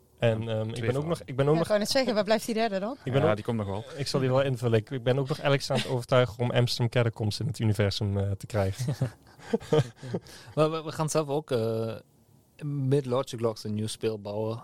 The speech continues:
Speaker 4: Ehm, omdat, ja, we hebben, we hebben eigenlijk nog heel, eh, coole ruimte nog. Dus, eh,
Speaker 2: In de kerk?
Speaker 4: eh, niet in de kerk, maar in onze andere, eh,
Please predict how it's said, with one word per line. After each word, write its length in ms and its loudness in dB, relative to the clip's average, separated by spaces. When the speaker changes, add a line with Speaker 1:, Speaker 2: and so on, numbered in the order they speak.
Speaker 4:
Ehm, 420 -6
omdat, 300 -6
ja, 160 -2
we 60 -6
hebben, 180 -8
we 120 -10
hebben 180 -8
eigenlijk 300 -6
nog 140 -6
heel, 440 -4
eh, 320 -4
coole 300 -2
ruimte 320 -12
nog. 280 -8
Dus, 200 -6
eh, 100 0
Speaker 2:
In 120 -4
de 60 -6
kerk? 400 -12
Speaker 4:
eh, 200 0
niet 200 2
in 100 -6
de 60 -4
kerk, 420 -6
maar 360 0
in 140 -2
onze 180 -2
andere, 680 -2
eh, 380 -4